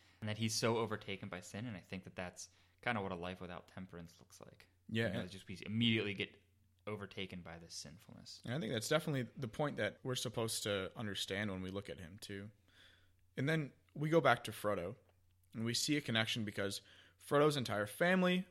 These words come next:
Speaker 2: was killed in an apparent boating accident, and rather than being banished by his family, Frodo is invited to go live with his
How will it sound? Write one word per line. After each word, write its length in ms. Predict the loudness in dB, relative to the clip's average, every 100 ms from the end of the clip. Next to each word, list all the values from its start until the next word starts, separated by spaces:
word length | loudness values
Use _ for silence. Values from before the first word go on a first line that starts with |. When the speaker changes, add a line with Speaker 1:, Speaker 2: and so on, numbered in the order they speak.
| _
Speaker 2:
was 160 | -6 -4
killed 380 | 0 0 0
in 160 | 0 0
an 280 | 0 -2 -6 -10
apparent 480 | -12 -4 -2 -2 -4 -12
boating 500 | -8 0 2 2 -2
accident, 580 | -2 -4 -4 -6 -6 -8 -12 _ _ _ _ -2
and 280 | 0 0
rather 340 | 0 2 4 2
than 180 | 0 0
being 340 | -2 -4 -6 0
banished 400 | 2 2 2 0
by 160 | 0
his 120 | -2
family, 360 | -4 -4 -4 -8
Frodo 360 | -4 0 2 2
is 80 |
invited 400 | 0 -2 0 -2
to 80 | -4
go 200 | -2 0
live 580 | 0 2 4 4 2 -4 -16 -20 -8
with 160 | -4
his 380 | -2 -2 -2 -6